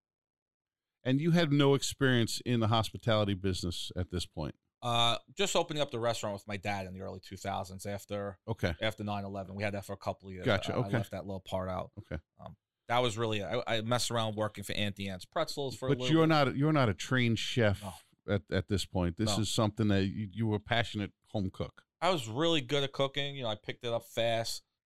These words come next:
Speaker 2: No classic training. You know, took
Speaker 1: Okay.
Speaker 2: some classes at N Y I T when I was over there. Um, you know, like, knife skills, and I took an international cuisine class.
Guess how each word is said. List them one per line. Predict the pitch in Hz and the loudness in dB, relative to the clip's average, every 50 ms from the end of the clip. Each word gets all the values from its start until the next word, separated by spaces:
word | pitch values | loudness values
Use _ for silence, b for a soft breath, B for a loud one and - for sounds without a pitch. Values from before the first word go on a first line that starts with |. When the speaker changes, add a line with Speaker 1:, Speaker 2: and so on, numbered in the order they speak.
| _ _ _ _ _ _ 107 | _ _ _ _ _ _ _
Speaker 2:
No | 107 110 110 | -2 -2 -2
classic | - - 117 110 110 110 - - - | -2 -4 -2 -2 -2 -2 -4 -6 -8
training. | - - 110 110 113 113 107 110 110 110 107 104 - - | -6 -4 0 0 0 0 0 -2 -4 -4 -6 -8 -8 -8
You | 117 | -6
know, | 107 | -6
took | 107 - 135 120 | -4 -2 0 0
Speaker 1:
Okay. | 107 | 0
Speaker 2:
some | 117 107 | 0 -4
classes | - - 110 107 110 110 110 - 107 104 | -6 -6 -4 -2 -2 -2 -2 -4 -4 -4
at | 107 - - | -4 -4 -2
N | 110 | -2
Y | 107 107 107 104 104 104 | -2 0 0 0 -2 -4
I | 104 | -4
T | 104 - 113 107 | -6 -4 -6 -4
when | 101 104 104 | -4 -4 -4
I | 104 | -4
was | 104 98 101 | -4 -4 -6
over | 104 104 101 101 | -6 -8 -6 -6
there. | 104 104 104 101 101 - _ _ _ _ _ _ _ _ - | -6 -4 -4 -6 -8 -10 _ _ _ _ _ _ _ _ -12
Um, | - 80 85 95 | -12 -12 -10 -10
you | 95 95 | -10 -8
know, | - | -8
like, | - 95 - | -8 -10 -10
knife | 101 101 101 101 98 | -10 -6 -6 -4 -2
skills, | - - - - 101 101 98 98 98 98 98 95 90 | -2 -2 -2 -2 -2 -2 -2 -4 -6 -6 -8 -10 -10
and | 92 | -12
I | 92 | -12
took | - - 104 - | -10 -10 -10 -8
an | 104 104 | -6 -6
international | 104 101 98 98 104 101 98 - - 95 | -8 -6 -6 -8 -6 -6 -6 -6 -8 -10
cuisine | - 101 95 90 98 101 101 98 | -10 -12 -10 -8 -8 -8 -8 -8
class. | - - 104 98 98 98 98 - | -8 -8 -8 -8 -8 -8 -10 -12